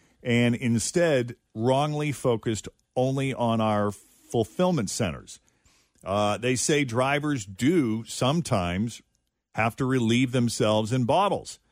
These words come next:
Uh, here's, here's the quote from Amazon. "They can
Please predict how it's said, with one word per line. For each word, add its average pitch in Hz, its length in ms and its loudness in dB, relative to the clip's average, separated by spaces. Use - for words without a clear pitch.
Uh, 87 280 -6
here's, 110 340 -2
here's 117 300 -4
the - 80 -10
quote 139 240 -2
from 139 180 -4
Amazon. 101 680 0
"They 107 180 2
can 123 580 0